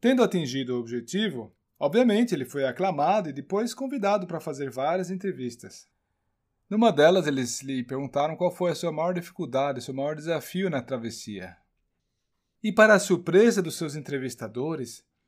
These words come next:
ele apontou que a maior dificuldade que ele enfrentou foram justamente aqueles grãozinhos de areia que entravam nos seus calçados.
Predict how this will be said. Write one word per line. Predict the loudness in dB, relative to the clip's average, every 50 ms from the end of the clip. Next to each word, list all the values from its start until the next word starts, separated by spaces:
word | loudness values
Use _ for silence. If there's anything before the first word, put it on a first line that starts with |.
| _ _ _ _ _ _ _ _
ele | 0 2 2
apontou | 2 2 2 2 0 2 2 0
que | 2 2
a | 2 2
maior | 4 2 2 2
dificuldade | 0 -2 -6 -8 -6 -6 -4 -2 0 0 0 0 -2 -6
que | -10 -10
ele | -10 -8 -8 -8
enfrentou | -8 -8 -8 -10 -8 -6 -4 -4 -4
foram | -4 -4 -4 -4 -4 -4
justamente | -4 -6 -6 -6 -4 -4 -4 -4 -4
aqueles | -4 -2 -2 -2
grãozinhos | -2 0 2 2 2 2 0 0 0 2 2 2
de | 2 2
areia | 2 2 2 2 0 0 0 -2 -2
que | -2 -2
entravam | -2 -2 -2 0 2 2 2 2 -2
nos | -4 -6
seus | -6 -8 -8 -6
calçados. | -6 -6 -6 -4 -2 -2 0 0 0 -2 -6 -12 -18 -20 -20